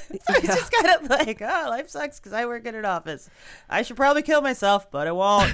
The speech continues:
Speaker 1: <laughs> Dilbert! <laughs>
Speaker 2: It was, and people tried to draw parallels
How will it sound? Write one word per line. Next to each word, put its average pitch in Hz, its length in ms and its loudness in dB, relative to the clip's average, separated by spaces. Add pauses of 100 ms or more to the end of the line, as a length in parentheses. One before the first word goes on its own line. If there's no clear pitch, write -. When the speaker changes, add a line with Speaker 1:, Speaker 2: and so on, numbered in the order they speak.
Speaker 1:
<laughs> - 40 -20
Dilbert! - 1700 0
<laughs> - 0 - (2000)
Speaker 2:
It 285 80 -4
was, 359 280 2
and 320 100 -4
people 359 260 -2
tried 311 220 -2
to 277 80 -8
draw 240 200 -2
parallels 226 600 -2